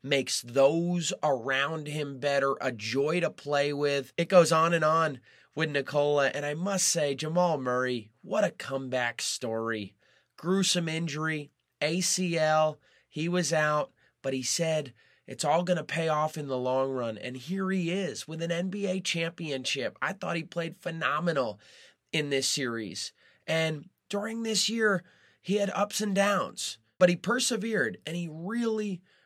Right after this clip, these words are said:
really stayed true to his game and who he is and was all season long.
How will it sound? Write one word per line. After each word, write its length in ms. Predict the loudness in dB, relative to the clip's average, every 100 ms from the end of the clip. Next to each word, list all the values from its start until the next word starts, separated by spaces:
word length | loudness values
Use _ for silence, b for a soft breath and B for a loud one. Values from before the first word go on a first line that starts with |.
| b
really 300 | 0 0 2
stayed 340 | -2 0 0 0
true 240 | -2 0
to 100 | 0
his 360 | 0 0 0 -2
game 380 | -2 -2 -2 -4
and 120 | -4
who 240 | -2 -2
he 360 | -2 0 0 -2 B B B
is 460 | 4 4 2 -2 -4 B
and 300 | 2 4 4
was 360 | 6 8 8 4 -4
all 320 | 2 4 4 2
season 600 | 0 0 0 -2 -2 0
long. 500 | 2 2 2 0